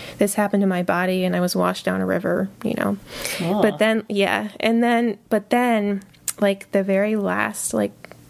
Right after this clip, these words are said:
Speaker 1: four or five lines ends with this woman, and there are very few women featured in the Divine Comedies, that this woman, whose name is Pia, who was killed by her husband, and she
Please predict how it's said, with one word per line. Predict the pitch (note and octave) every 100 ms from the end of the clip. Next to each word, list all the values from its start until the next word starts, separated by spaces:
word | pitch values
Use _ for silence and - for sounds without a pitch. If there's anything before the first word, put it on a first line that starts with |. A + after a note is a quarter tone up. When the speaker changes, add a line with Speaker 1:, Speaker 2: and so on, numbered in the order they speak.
| -
Speaker 1:
four | - G#3+ G#3+
or | A#3
five | A3+ A3+ G#3+ G3+
lines | G3+ - - A3 A3+ - - - - - - -
ends | G#3 G#3 G#3+
with | G3+
this | G3 F#3+ -
woman, | G#3 A#3+ - G#3+ A#3
and | G#3
there | G3
are |
very | G3 G3+ A3
few | A3+ - G3
women | F#3 F#3+ G3
featured | G3 G#3 G#3 G#3 G#3
in | G3+ G3
the | G3
Divine | - - G3+
Comedies, | - G3+ G3+ G3+ G#3
that | G#3
this | G#3 G3+
woman, | G3 G3+ F#3 F3+ G#3+ - - - -
whose | G3+
name | G3+ G3
is | G3
Pia, | - G#3 G#3+ G#3 - - -
who |
was | G3+ G3
killed | - G#3
by | G#3+
her | G3+ G3+
husband, | G3+ - - - A3
and | G3+ G3
she | - G#3 A3+ A#3+